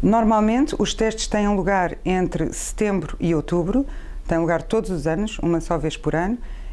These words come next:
e, portanto, as candidaturas podem chegar até essa altura, portanto, até ao verão de cada ano, sendo que depois os testes terão lugar um ou dois meses depois. Se houver alguma dúvida, podem sempre contactar-me. O meu nome é Anabela Frade, como eu já disse,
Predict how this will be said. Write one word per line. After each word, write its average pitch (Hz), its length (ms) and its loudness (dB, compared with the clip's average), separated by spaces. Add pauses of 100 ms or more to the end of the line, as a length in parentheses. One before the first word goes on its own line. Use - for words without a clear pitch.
e, 175 120 2
portanto, 185 640 -2
as 190 120 0
candidaturas 185 640 0
podem 190 340 0
chegar 170 600 0
até 180 440 0
essa 175 280 0
altura, 139 320 -2
portanto, 143 260 -2
até 160 300 0
ao 165 160 2
verão 170 420 0 (380)
de 170 120 0
cada 175 300 0
ano, 170 380 2
sendo - 260 -2
que - 60 -12
depois 165 220 -2
os 143 120 -6
testes - 320 -2
terão 151 260 0
lugar 151 360 0
um 160 180 2
ou 156 80 2
dois 139 160 -2
meses 143 260 -2
depois. - 340 -6
Se - 60 -6 (400)
houver 196 180 2
alguma 208 320 4
dúvida, 170 340 2
podem 170 320 0
sempre 165 280 0
contactar-me. 196 800 0 (460)
O 170 100 2
meu 175 120 2
nome 185 280 2
é - 100 -2
Anabela 180 540 2
Frade, 170 400 0
como 208 180 0
eu 208 80 0
já 190 180 0
disse, 214 400 -2